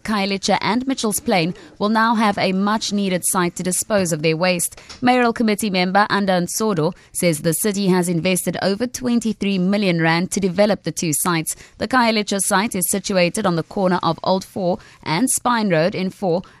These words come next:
and the other on Swartklip Road at the old landfill site. Nsodo says residents are free to drop off an unlimited amount of recyclable waste at these sites for the city to recycle.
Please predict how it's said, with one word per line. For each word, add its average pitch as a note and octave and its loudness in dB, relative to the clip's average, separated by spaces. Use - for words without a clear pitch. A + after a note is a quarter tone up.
and F3+ -2
the A#3 0
other F3+ 2
on E3+ -2
Swartklip F3+ -4
Road E3+ 4
at E3+ -2
the - -2
old F#3 0
landfill F3+ 0
site. D3+ -4
Nsodo A3 0
says G#3+ -2
residents F#3+ 0
are F3+ 2
free G3+ -4
to F3 -2
drop F#3 2
off G3 -4
an D#3+ 0
unlimited G3+ 2
amount E3+ 2
of E3 -2
recyclable E3 -2
waste F3 0
at - -2
these E3+ 0
sites E3+ -2
for G3+ -8
the G3+ -4
city D#3+ -2
to F3 -4
recycle. E3+ -2